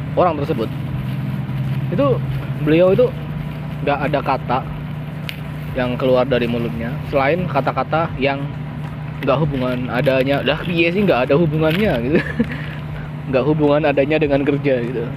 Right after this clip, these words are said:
Jadi selalu ada hubungannya dengan pekerjaan gitu. Eh, oh, eh, saya, saya belum selesai makan sudah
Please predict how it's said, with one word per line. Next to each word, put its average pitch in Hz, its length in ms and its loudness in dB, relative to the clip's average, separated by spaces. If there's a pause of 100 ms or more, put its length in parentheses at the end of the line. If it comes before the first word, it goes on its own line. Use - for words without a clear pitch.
Jadi 175 160 0
selalu 123 400 2
ada 120 80 -2
hubungannya 120 720 0
dengan 117 260 -2 (380)
pekerjaan 127 640 0
gitu. 104 160 -6 (1120)
Eh, 69 480 0 (160)
oh, 131 80 4
eh, 95 160 -2
saya, 139 160 2 (160)
saya 190 160 0
belum 165 240 2
selesai 139 160 0
makan 208 400 2
sudah 143 160 4